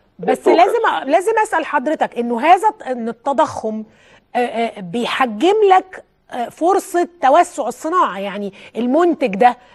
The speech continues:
Speaker 1: هيقول: "طب أنا أنتج ليه إذا كنت عندي تآكل في قدرة المصريين على الشراء، على الشراء أهو"؟ يعني أنا بحاول بس أ-،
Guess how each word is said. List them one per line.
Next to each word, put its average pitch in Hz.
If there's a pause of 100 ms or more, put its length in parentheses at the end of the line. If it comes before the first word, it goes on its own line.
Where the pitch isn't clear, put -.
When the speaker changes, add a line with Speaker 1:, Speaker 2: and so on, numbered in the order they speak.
(100)
Speaker 1:
هيقول: 269
"طب 254
أنا 320
أنتج 294
ليه 285 (560)
إذا 262
كنت 320 (180)
عندي 294
تآكل 302
في 311 (140)
قدرة 277
المصريين 208
على 285
الشراء، 359
على 262
الشراء 302
أهو"؟ 202
يعني 208
أنا 262
بحاول 302
بس 294
أ-، 240